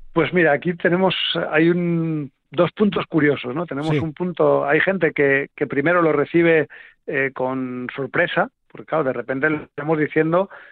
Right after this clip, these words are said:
Speaker 1: que no se preocupen por la mochila. Eh, y dicen, bueno, pues, mm, durante mucho tiempo nos han dicho que la mochila es peligrosa, verás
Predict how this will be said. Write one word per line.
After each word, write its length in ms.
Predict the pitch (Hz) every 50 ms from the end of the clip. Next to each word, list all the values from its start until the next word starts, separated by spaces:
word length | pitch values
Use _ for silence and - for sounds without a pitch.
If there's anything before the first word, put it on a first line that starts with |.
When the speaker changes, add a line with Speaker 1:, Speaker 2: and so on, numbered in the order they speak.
| _ _ _
Speaker 1:
que 80 | - 151
no 120 | 147 135
se 100 | - 165
preocupen 400 | 160 160 147 151 156 143 143 127
por 140 | 139 139 131
la 80 | 131
mochila. 460 | 123 127 123 - - 226 254 220 - - _ _ - - - - - _ _ _ -
Eh, 640 | 156 139 139 135 135 131 131 131 127 131 135 135 135 123
y 40 | 120
dicen, 280 | 120 117 - - 117
bueno, 180 | 110 135 180 185
pues, 140 | 160 135 120
mm, 360 | 127 127 123 123 120 120 120
durante 400 | 117 139 135 131 127 - 127 123
mucho 340 | 120 131 131 135 131 - 143
tiempo 240 | - 160 175 170 185
nos 160 | 180 151 -
han 120 | 160 160
dicho 280 | 151 185 190 - - 170
que 120 | - -
la 100 | 151 143
mochila 320 | 143 139 131 - - 147 139
es 80 | 120
peligrosa, 640 | - - 131 127 135 165 214 208 - 175 180 185 185 - - - - - _ _
verás 320 | _ 131 127 131 135 147